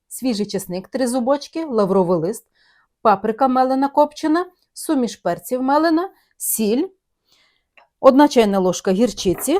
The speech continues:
одна столова ложка олії та п'ятдесят мілілітрів вершків. Можна замінити просто на п'ятдесят мілілітрів води. Готувати буду ось в такому керамічному горщику. Цибулю нарізаю півкільцями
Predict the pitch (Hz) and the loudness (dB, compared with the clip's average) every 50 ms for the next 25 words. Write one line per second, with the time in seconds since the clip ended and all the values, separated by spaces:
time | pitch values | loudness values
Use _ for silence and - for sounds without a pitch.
0 | 381 - - - 262 233 233 247 240 - - - 202 190 185 180 185 170 170 160 | -2 -6 -2 0 0 2 4 2 2 0 -2 -2 0 0 0 0 -2 -2 -2 -6
1 | - _ - 180 - - 240 214 185 180 180 190 254 370 440 - _ _ - 220 | -6 _ -8 -4 0 0 0 2 0 -2 -2 -2 -4 -4 -6 -8 _ _ -4 -4
2 | 214 - 269 302 277 262 - - 415 415 320 262 233 208 196 196 254 277 _ 254 | 2 2 2 2 2 0 2 0 2 2 2 0 2 0 0 -2 -4 -6 _ -6
3 | 254 214 202 220 214 - - _ 180 165 - _ _ - - 175 196 208 214 - | -4 0 0 0 0 -2 -12 _ -12 -12 -12 _ _ -16 -6 -4 -4 -4 -2 -2
4 | 320 294 254 269 240 220 202 180 175 _ - - _ - 285 339 - - 240 214 | -2 -2 0 -2 -2 -2 -4 -6 -8 _ -14 -14 _ -2 -2 -2 -2 -6 -8 -6
5 | 202 190 175 170 175 - 302 359 - 269 220 190 175 170 180 226 262 _ - 233 | -6 -8 -8 -8 -4 -4 -4 -4 -4 -4 -6 -4 -4 -4 -6 -6 -8 _ -4 -4
6 | 202 170 180 190 165 160 160 156 _ _ _ _ _ _ _ _ _ - 160 190 | -2 -2 -4 -4 -4 -4 -8 -8 _ _ _ _ _ _ _ _ _ -8 -8 -4
7 | - 190 165 170 175 190 - 254 240 302 349 339 392 392 349 208 190 202 269 269 | -4 -2 0 0 0 2 0 -2 0 0 -2 -2 -2 -2 -2 -2 -2 -2 -2 -2
8 | - 277 - - 208 226 277 302 285 - 196 185 190 220 240 - - 311 285 269 | -4 -8 -4 -2 -2 -2 -2 -2 -4 -4 -6 -4 -4 -6 -10 -6 -4 -2 -2 0
9 | 254 254 233 - - - 208 _ 220 220 214 _ _ _ _ _ _ _ _ _ | 0 0 -2 -2 -10 -20 -20 _ -20 -20 -20 _ _ _ _ _ _ _ _ _
10 | _ _ _ _ - - - 269 233 202 202 196 196 233 330 359 _ _ _ _ | _ _ _ _ -12 -6 -4 -2 2 2 4 4 4 2 0 -4 _ _ _ _
11 | _ - 220 233 226 247 220 196 214 196 175 165 160 156 - 269 233 - - - | _ -2 -2 2 2 2 2 4 2 4 4 2 0 -2 0 0 0 0 0 0
12 | 202 180 165 160 - - 247 277 349 | 0 0 0 -2 -2 0 2 2 2